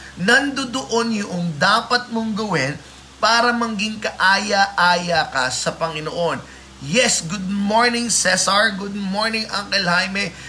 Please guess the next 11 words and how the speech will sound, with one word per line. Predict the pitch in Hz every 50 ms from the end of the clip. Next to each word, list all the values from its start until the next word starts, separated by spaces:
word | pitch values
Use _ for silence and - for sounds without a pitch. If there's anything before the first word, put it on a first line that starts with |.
| - -
Good | - 185 202 196
morning, | 202 185 170 175 185 208 220 220 220
Francel. | 214 - - - 196 180 180 165 - - 143 151 151 160 165 147
Good | 147 160 160
morning, | 156 147 143 147 156 160 165 165 165 156 135 - -
Allen. | 135 147 156 160 160 160 160 170 175 175 151
Good | 139 147 147 143 143 135 120
morning, | 113 120 135 147 160 165 170 160
Shai. | 156 - 165 170 165 160 156 135 117 120 - - - - - - - - -
All | - 185 220 240 240
right. | 254 262 262 254 233 190 -